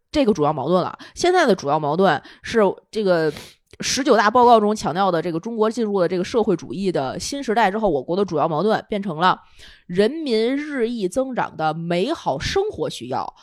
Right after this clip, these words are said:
和不平衡、不充分的发展之间的矛盾。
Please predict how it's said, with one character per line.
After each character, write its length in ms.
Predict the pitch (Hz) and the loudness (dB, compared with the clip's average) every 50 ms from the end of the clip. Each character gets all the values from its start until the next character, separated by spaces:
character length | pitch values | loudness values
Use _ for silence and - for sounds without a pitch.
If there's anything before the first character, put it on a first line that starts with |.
| - - _ _ | -20 -20 _ _
和 300 | - - 196 185 196 233 | -12 -6 -2 0 0 0
不 220 | - - - 359 | 2 4 4 4
平 380 | 220 - - - 175 180 202 226 | 4 2 -2 -2 -2 -2 -4 -8
衡、 300 | 226 214 180 170 175 208 - | -10 -10 -10 -10 -10 -12 -10
不 100 | - 294 | -8 -8
充 380 | 196 - - - 320 311 330 339 | -8 -8 -6 -6 -6 -4 -6 -6
分 240 | - 311 262 202 | -4 -4 -4 -4
的 100 | 151 - | -6 -8
发 280 | - - - 170 156 160 | -8 -6 -4 -2 -2 -2
展 200 | - - - - | -4 -6 -8 -10
之 140 | 160 - 147 | -10 -10 -8
间 140 | 156 156 151 | -6 -6 -6
的 60 | 147 | -8
矛 140 | 110 104 117 | -10 -10 -8
盾。 220 | 131 131 120 - | -8 -10 -10 -12